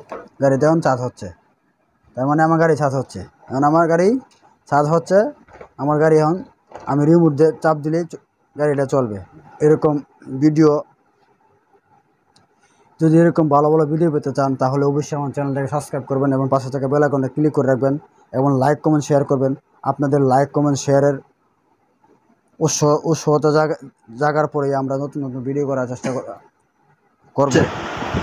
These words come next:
আমার গাড়ির charge হচ্ছে। এখন আমি আপনাদেরকে, আহ, গাড়িটা running করে দেখাবো। এই যে আমার remote,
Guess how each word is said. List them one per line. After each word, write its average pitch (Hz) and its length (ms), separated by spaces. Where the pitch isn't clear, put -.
আমার 147 140
গাড়ির 185 220
charge 170 220
হচ্ছে। - 240
এখন 165 180
আমি 170 160
আপনাদেরকে, 170 340
আহ, 151 680
গাড়িটা 160 220
running 156 220
করে 160 160
দেখাবো। 156 300
এই 139 80
যে 151 80
আমার 151 180
remote, 156 340